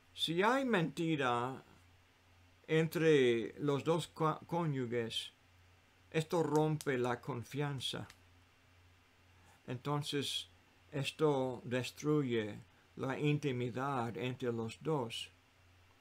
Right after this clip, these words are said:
Le hace muy difícil trabajar juntos y mantenerse la, la unidad,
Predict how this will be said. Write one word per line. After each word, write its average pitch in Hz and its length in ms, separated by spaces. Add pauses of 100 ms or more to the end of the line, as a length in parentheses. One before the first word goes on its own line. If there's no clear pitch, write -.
(160)
Le 147 160
hace 156 320
muy 160 460
difícil 135 680 (320)
trabajar 120 680
juntos 117 520
y 120 60
mantenerse 123 920
la, 123 420 (360)
la 123 180
unidad, 135 840